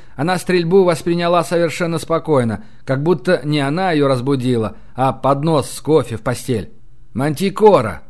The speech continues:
ответил я. Не узнать чудовище было почти невозможно. Даже рассматривать не требовалось. Такими прыжками двигаться, кроме нее, никто не может.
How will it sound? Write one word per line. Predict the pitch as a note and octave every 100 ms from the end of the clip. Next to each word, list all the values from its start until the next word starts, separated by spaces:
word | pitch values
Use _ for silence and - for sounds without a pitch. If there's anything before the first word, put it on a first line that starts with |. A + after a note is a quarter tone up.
| - -
ответил | - B2+ D3 C#3 D3
я. | C3 A2+ B2+ - - - - - -
Не | C3
узнать | C#3 C#3 A3 G3
чудовище | F#3 F#3 G#3+ G3 - C#3+
было | D3 F3 E3+
почти | D#3 C#3+ - E3+
невозможно. | E3+ D#3 D3 C#3 C#3+ A#2+ F2+ D2+ - - - -
Даже | D#3+ F#3+
рассматривать | F#3+ F#3+ G3 F#3+ D3 C#3+ C3 C#3+
не |
требовалось. | D3 D3 D3+ B2 A2+ F#2+ - - -
Такими | - B2 - G#3+ G#3+
прыжками | D#3+ D3+ - F3+ F3 D3
двигаться, | B2+ E3+ F3+ F3 -
кроме | - D#3 D3+
нее, | C#3+ C3 A2+ C#3 E3+ A2+
никто | C3 G#3+ - - D3 D3
не | C#3+ C3+
может. | B2 A#2+ G2+ F#2